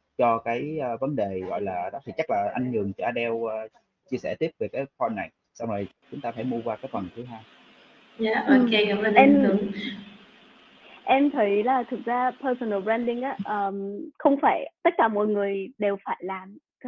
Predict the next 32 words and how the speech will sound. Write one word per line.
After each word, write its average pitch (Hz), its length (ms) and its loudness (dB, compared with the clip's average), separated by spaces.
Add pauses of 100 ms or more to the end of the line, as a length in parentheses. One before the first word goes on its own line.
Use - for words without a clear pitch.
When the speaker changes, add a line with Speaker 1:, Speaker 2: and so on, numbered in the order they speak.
Speaker 3:
Thành 226 140 -4
thật 220 120 -4
mà 202 60 -4
nói 202 180 -2
là 254 80 2
không 277 160 0
phải 226 140 0
tất 302 120 -2
cả - 100 -4
mọi 180 160 -6
người 190 160 -2
đều 180 160 -4
phải 165 120 -8
làm. 185 280 -6 (320)
Ờ, 208 200 2
tuy 247 120 4
nhiên 262 180 6
nếu 202 120 2
một 226 120 -2
cái 208 120 2
công 226 180 0
việc 220 160 0
của 147 100 -6
bạn 190 280 -4
mà 196 120 -4
nó 190 140 2
liên 240 220 2
quan 233 180 0
đến 185 180 -4
cái 202 120 -4
việc 220 200 -4
mà 185 180 -8